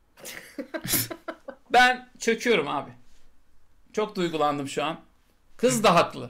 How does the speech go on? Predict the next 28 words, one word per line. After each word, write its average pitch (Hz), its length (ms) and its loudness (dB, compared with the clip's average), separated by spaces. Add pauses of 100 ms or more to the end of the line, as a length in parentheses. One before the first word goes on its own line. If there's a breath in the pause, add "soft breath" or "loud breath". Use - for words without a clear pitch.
(140)
Anladın 214 380 4
mı? 185 140 4
Yani 175 260 4
kız 269 300 0
da 262 100 8
haklı 180 260 2
kardeşim. 196 460 2 (760 soft breath)
Bu 208 100 0
karambol 240 520 8
şehirde 240 540 4
o 240 160 4
da 269 100 4
kaderin 214 400 2
bir 202 40 -4
oyunu 202 200 0
olmuş. 160 240 -2
Trouble 220 360 2
alıp 220 220 0
Fate 202 180 0
kazanıyorum 147 480 -2
buradan 131 320 -4
bu 127 100 -2
arada. 135 160 -2
Mekaniksel 143 540 -4
karşılığı 147 400 0
da 160 100 0
budur. 160 260 -4
Çünkü 139 200 -10